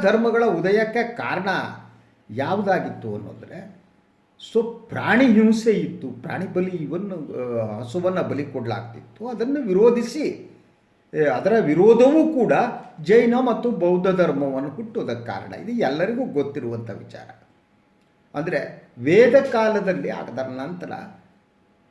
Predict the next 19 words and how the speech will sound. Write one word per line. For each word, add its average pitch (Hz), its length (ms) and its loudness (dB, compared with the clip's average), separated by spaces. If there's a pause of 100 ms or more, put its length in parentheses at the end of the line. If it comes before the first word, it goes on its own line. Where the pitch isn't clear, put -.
(320)
ಉ-, 165 200 2
ಯಜ್ಞಗಳಿಗೆ 214 680 2
ಬಲಿ 180 380 2
ಕೊಡುವ 269 280 4
ಸಂಪ್ರದಾಯ 170 600 -2
ಈ 143 180 -2
ದೇಶದಲ್ಲಿ 170 500 -6
ಇತ್ತು 131 520 -10
ಅಂತ 120 180 -6
ಗೊತ್ತು. 110 220 -12
ಅದು 220 200 4
ಇಲ್ಲ 285 480 6
ಅಂತ 277 220 4
ವಾದವನ್ನ 190 600 2
ಇವರು 214 280 -6
ಮಂಡಿಸ್ತಾ 123 440 -8
ಹೋಗ್ತಾರೆ - 440 -18
ಸಿಸ್ಟಮೆಟಿಕ್ 180 560 -4
ಆಗಿ, - 200 -20